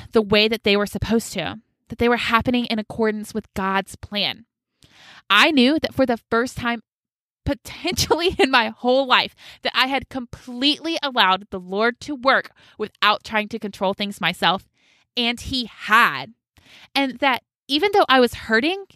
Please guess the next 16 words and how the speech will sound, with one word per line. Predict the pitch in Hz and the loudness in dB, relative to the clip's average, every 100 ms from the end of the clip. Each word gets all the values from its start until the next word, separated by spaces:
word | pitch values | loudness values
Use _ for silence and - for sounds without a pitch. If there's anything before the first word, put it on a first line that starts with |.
| _ _ | _ _
he | - - 262 | -10 -4 0
was | 247 233 190 - | 2 2 -2 -2
working | 208 285 - 170 214 - _ _ | 2 2 2 0 -2 -16 _ _
and | 240 214 | -8 -6
he | 262 | -6
was | 262 | -6
going | - 226 214 | -8 -12 -12
to | 233 | -14
continue | 226 208 - 214 220 185 | -14 -14 -6 -2 0 -2
working. | 147 113 180 135 - _ _ _ _ _ - | -6 -8 -10 -14 -16 _ _ _ _ _ 2
And | 302 | 2
he | - 311 - | 2 0 0
did. | 247 254 160 - _ _ _ | 0 0 -2 -6 _ _ _
And | 285 294 | -2 0
he | 311 | 0
still | 320 - - - 269 320 320 | -2 -8 -16 2 6 6 4